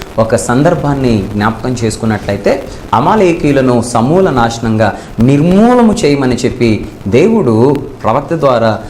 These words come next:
సౌలుకు తెలియపరిచినప్పుడు సౌలు ఆ పని చేయకపోగా రాజును బందీగా తీసుకొని వచ్చి అక్కడికి వెళ్ళి నాశనం చేయడానికి వెళ్ళినటువంటి పశువులు, గొర్రెలు, వీటన్నిటిలో నుంచి కూడా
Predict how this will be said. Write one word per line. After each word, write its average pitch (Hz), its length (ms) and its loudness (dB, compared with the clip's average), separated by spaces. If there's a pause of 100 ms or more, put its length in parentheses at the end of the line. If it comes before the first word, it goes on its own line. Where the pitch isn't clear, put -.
(160)
సౌలుకు 151 380 2
తెలియపరిచినప్పుడు 113 1000 0 (240)
సౌలు 160 520 2
ఆ 110 60 2
పని 113 240 -2
చేయకపోగా 110 720 0 (280)
రాజును 135 420 2
బందీగా 120 460 2
తీసుకొని 113 400 0
వచ్చి 110 400 0 (280)
అక్కడికి 113 300 0
వెళ్ళి 127 480 2 (140)
నాశనం 139 460 0 (100)
చేయడానికి 143 360 2
వెళ్ళినటువంటి 131 520 0
పశువులు, 143 440 0
గొర్రెలు, 131 640 2 (140)
వీటన్నిటిలో 123 720 0
నుంచి 123 300 0
కూడా 117 260 2